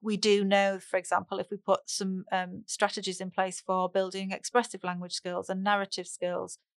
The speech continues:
and we can make a big difference for children. Um, we know we can make a difference by working on spoken language that impacts on reading comprehension, for example. So there are some really kind of useful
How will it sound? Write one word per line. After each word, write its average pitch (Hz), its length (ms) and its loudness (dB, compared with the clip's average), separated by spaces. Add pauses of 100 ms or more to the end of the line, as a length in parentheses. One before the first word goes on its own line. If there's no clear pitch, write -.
(120)
and 185 120 0
we 185 60 -2
can 190 280 0
make 180 220 -8
a 180 40 -12
big 180 220 -6
difference 180 400 -10
for 180 120 -8
children. 180 560 -4 (380)
Um, 180 180 0
we 196 100 0
know 190 200 0
we 180 120 -6
can 190 200 -10
make 185 240 -4
a 180 40 -4
difference 185 680 -8
by 180 440 2
working 202 460 0
on 185 220 -4
spoken 240 500 2
language 180 520 -4
that 185 140 2
impacts - 480 -6
on 185 140 -4
reading 190 320 -4
comprehension, 190 720 -4
for - 140 -12
example. 185 500 -6
So 202 300 2 (400)
there 233 120 8
are 247 160 8
some 233 220 2
really 240 300 4
kind 220 260 -2
of 208 180 -2
useful 202 800 0